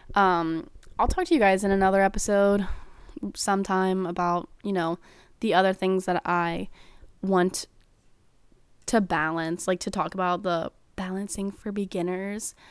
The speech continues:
Um, I'm trying to see if I can pull up, like, the other things. Oh, perfect.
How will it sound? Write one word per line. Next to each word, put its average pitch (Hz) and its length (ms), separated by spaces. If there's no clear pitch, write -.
Um, 214 480
I'm 233 80
trying 311 260
to 466 60
see - 400
if 170 400
I 208 80
can 220 180
pull 185 320
up, - 220
like, 180 220
the - 120
other 165 240
things. - 440
Oh, 294 240
perfect. - 420